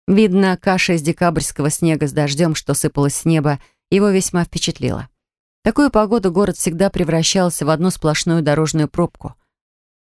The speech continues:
"Ой, было бы очень хорошо", радостно ответила Акулова. Это далеко не первый раз, когда он подвозил ее домой. Частенько это делал в плохую погоду. Иногда Ангелине чудилось, босс считает ее сахарной, боится, что растает во время дождя.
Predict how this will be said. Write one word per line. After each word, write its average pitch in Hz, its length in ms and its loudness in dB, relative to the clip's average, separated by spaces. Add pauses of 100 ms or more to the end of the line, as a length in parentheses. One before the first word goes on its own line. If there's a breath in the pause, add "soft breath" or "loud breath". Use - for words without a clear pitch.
(160)
"Ой, 196 320 2 (160)
было 202 220 2
бы 175 140 0
очень 185 260 0
хорошо", 165 480 -2 (320)
радостно 170 420 2
ответила 175 440 0
Акулова. 156 500 0 (540)
Это 180 220 0
далеко 180 360 2
не 180 140 2
первый 180 320 0
раз, 196 200 -2
когда 151 320 0
он 151 100 0
подвозил 156 480 0
ее 151 120 2
домой. 147 400 -2 (320)
Частенько 208 540 2
это 190 180 -2
делал 180 280 2
в - 60 -14
плохую 185 320 0
погоду. 147 460 -2 (260)
Иногда 196 440 2
Ангелине 165 540 2
чудилось, 160 520 0 (260 soft breath)
босс 196 260 0
считает 190 420 0
ее 180 100 2
сахарной, 170 560 0
боится, 170 340 -2
что - 200 -2
растает 170 400 -2
во 170 100 0
время 165 240 0
дождя. 156 420 -4